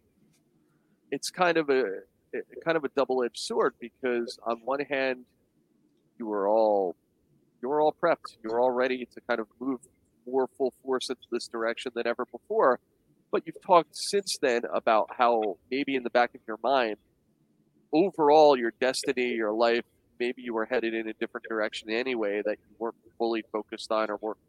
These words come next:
thinking about or didn't realize back then. Before we get there, I just want to ask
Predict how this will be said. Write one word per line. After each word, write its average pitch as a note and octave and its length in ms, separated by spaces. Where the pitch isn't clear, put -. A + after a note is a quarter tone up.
thinking A2 280
about G#2+ 240
or G#2 40
didn't G#2+ 180
realize C3+ 380
back G2+ 300
then. G#2 160
Before B3+ 260
we C#4+ 80
get A3+ 180
there, C#3 120
I B2+ 60
just - 200
want A3 140
to F3+ 80
ask E3+ 200